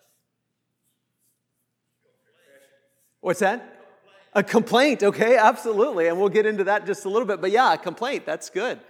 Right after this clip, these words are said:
Sometimes I have a, I have a problem, right? I have a problem.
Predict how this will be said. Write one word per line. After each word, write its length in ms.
Sometimes 480
I 300
have 200
a, 60
I 80
have 140
a 40
problem, 600
right? 220
I 20
have 120
a 40
problem. 520